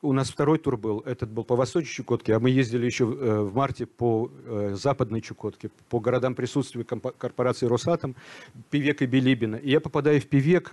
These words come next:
где, собственно, вот рядом с которым этот Вуквукай живёт. И мне всё время задают по хо-, э, по ходу этого путешествия вопрос,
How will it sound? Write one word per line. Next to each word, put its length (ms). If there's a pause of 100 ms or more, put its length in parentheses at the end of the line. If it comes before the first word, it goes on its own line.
где, 200
собственно, 340
вот 220
рядом 260
с 60
которым 360
этот 200
Вуквукай 420
живёт. 460 (1500)
И 80
мне 140
всё 180
время 240
задают 380
по 80
хо-, 260
э, 40
по 120
ходу 440
этого 420
путешествия 520
вопрос, 600